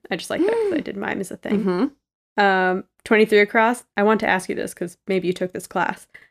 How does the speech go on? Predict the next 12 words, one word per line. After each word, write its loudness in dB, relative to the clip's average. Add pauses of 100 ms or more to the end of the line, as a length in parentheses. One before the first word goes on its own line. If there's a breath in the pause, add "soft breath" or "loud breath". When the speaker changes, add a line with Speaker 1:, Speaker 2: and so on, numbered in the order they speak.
Speaker 1:
Challenging 2
class 0
that -4
may 0
require 0
essays -4
on -4
Les -2
Mis, -6 (680)
A 0
P -6
French. -6